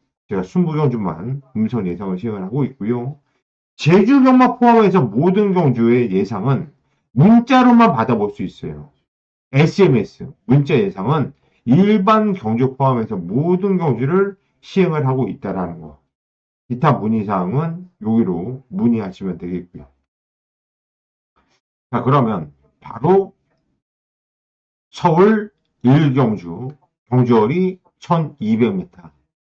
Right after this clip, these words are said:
뭐, 시작을 해보도록 하겠습니다.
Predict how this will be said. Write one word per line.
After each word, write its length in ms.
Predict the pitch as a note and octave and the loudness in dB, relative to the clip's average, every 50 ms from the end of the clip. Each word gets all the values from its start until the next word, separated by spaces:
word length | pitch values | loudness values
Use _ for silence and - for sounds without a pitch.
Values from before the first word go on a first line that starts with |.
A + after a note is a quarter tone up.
| _ _ _ _ _ _ _ _ | _ _ _ _ _ _ _ _
뭐, 100 | - F#2 | -14 -14
시작을 720 | F#2 - - - F3 D3 B2 G#2 C#3 E3+ F3+ F3 F3+ - _ _ _ _ _ _ _ - | -14 -10 -6 -2 -2 0 0 0 -2 -2 -2 -4 -8 -10 _ _ _ _ _ _ _ -2
해보도록 840 | C#3+ C#3 C3+ - G#2+ G2+ F#2+ F2 F#2+ G2 C3 D#3+ E3+ E3+ - _ _ _ _ _ _ _ _ _ - | 0 0 0 -2 -4 -6 -4 -4 -4 -4 -4 -4 -6 -8 -14 _ _ _ _ _ _ _ _ _ -8
하겠습니다. 640 | D3 D3 C#3+ C3+ - - G#2 F#2+ E2+ D#2 - - | -6 -4 -4 -6 -6 -8 -12 -14 -14 -14 -16 -20